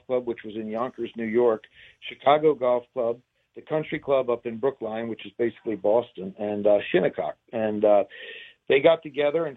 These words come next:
founded, uh, the United States Golf Association, which has grown into the governing body we have today for the game of golf. Uh,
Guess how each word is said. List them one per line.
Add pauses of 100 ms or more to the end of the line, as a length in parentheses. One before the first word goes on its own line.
founded, (120)
uh,
the
United
States
Golf
Association,
which
has
grown
into
the
governing
body
we
have
today
for
the
game
of
golf.
Uh,